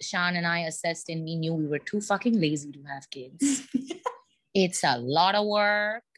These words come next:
Speaker 1: And
Speaker 2: Yeah.
Speaker 1: we were very cognizant about the fact that we did not want the time from each other to be taken away. And we also were very, very astute about the fact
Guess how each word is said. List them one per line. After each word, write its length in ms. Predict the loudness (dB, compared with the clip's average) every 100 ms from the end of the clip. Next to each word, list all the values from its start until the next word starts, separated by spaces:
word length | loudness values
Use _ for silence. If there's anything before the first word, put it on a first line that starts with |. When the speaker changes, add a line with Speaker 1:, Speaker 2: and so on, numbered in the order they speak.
| _
Speaker 1:
And 540 | -16 -14 -12 -12 -8
Speaker 2:
Yeah. 340 | -6 -4 -4 -6 -8
Speaker 1:
we 640 | -8 -6 -4 -4 -4 -4 -6 -12 -12 -6
were 440 | 0 2 2 2 -2
very 280 | -4 -2 -2
cognizant 580 | -2 -2 0 -6 -6 -4
about 280 | -2 -2
the 80 | -4
fact 320 | -4 -2 -2 -4
that 100 | -6 -6
we 120 | -12
did 180 | -10 -8
not 260 | -6 -6 -6
want 220 | -10 -10
the 60 | -12
time 320 | -10 -10 -12
from 200 | -16 -16
each 220 | -14 -6
other 400 | -4 -4 -8 -10 -16 _ -18
to 60 | -12
be 280 | -10 -10 -10
taken 280 | -8 -6 -4
away. 500 | 0 2 2 0 -6 _ _ _ _ -20 _
And 420 | -2 2 2 2 0
we 120 | -2 0
also 640 | 2 2 2 4 4 4 0
were 380 | 2 4 4
very, 400 | 2 2 2 2 2
very 520 | 0 0 -4 -6 -10 _ _ _ -14
astute 400 | -14 -10 -6 -4
about 300 | 0 0 0
the 80 | -2
fact 320 | 0 0 -2